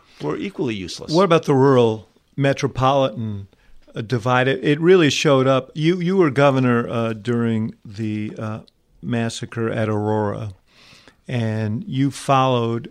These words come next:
Speaker 2: with, uh, some significant gun control,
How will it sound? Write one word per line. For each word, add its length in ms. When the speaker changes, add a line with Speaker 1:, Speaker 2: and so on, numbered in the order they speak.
Speaker 2:
with, 560
uh, 160
some 400
significant 1120
gun 240
control, 760